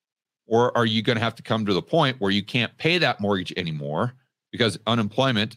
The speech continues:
let's go and say, going from three point eight percent up to just a historic norm, five, six, seven percent? That's historically normal.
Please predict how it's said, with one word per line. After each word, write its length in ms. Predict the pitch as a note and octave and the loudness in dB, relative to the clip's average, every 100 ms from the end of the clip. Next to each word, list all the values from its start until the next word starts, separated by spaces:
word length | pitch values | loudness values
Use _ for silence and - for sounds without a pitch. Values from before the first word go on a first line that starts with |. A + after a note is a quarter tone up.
| - | -4
let's 240 | G#2+ G2+ | -4 -2
go 100 | A#2+ | 0
and 160 | G#2+ - | -2 0
say, 200 | G#2 G2 | 0 2
going 260 | G2+ G#2 | 2 2
from 140 | F#2 F2 | 0 0
three 180 | A2 G#2 | 2 2
point 180 | G2 | 2
eight 160 | A2 - | 0 0
percent 320 | F2 E2 E2 - - - | -2 -2 -2 -6 -12 -2
up 100 | F3 | -2
to 80 | F3 | 2
just 180 | E3 C#3+ | 2 2
a 60 | |
historic 480 | C3 B2 - G#2+ G#2 | 2 0 2 2 2
norm, 320 | C#3 E3+ D2+ - _ _ _ | 2 2 0 -8 _ _ _
five, 240 | B2 A#2+ B2+ | 2 2 2
six, 240 | A#2+ - | -2 -2
seven 340 | - D3+ A#2+ E2+ | 0 0 0 -6
percent? 360 | - D#2 C#2+ _ _ | -6 -8 -8 _ _
That's 220 | E3+ G#3 | -2 0
historically 540 | D3+ B2 C#3 A#2 - F2 | -2 0 2 2 0 -2
normal. 500 | E2+ A#2+ A2+ D#2 | 2 2 2 0